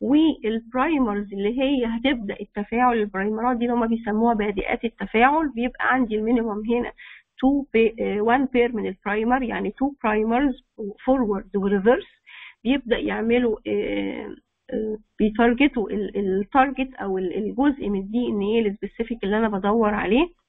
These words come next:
وبوفر بقى ال، ال دي ان ايه بوليميريز اللي هيعمل البوليمرايزيشن، اوفر النيوكليوتايدز،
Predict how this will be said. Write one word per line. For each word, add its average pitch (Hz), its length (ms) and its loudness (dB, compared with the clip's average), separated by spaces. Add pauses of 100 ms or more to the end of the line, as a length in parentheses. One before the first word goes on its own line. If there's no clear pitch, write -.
(520)
وبوفر 311 720 4
بقى 240 260 -2
ال، 202 260 -4
ال 190 380 -6
دي 233 200 0
ان 220 100 0
ايه 226 200 0
بوليميريز 220 600 0
اللي 208 240 -8
هيعمل 220 360 -2
البوليمرايزيشن، 214 1160 -2 (320)
اوفر 233 340 2
النيوكليوتايدز، 226 960 0